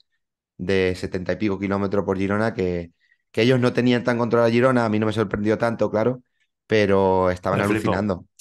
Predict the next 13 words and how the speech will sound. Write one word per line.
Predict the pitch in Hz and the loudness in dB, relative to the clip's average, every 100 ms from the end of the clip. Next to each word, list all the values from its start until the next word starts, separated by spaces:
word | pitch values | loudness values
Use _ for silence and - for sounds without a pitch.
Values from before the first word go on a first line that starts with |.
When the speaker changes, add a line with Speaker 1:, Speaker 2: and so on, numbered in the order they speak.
| - | -12
Speaker 2:
Claro. | 101 92 | -6 -2
Speaker 1:
Yo | 104 | 0
siempre | 120 110 123 | 0 0 0
que | 117 | 2
vuelvo | 113 123 | 2 2
alucino, | 120 123 139 127 113 | 2 0 0 -2 -2
porque | 104 95 92 92 90 | -4 -6 -6 -6 -6
es | 92 | -6
verdad | 92 92 98 | -6 -4 -4
lo | 98 | -4
que | 95 | -4
decía | 92 90 90 90 98 95 | -6 -6 -8 -8 -4 -4
antes. | 98 - | -6 -12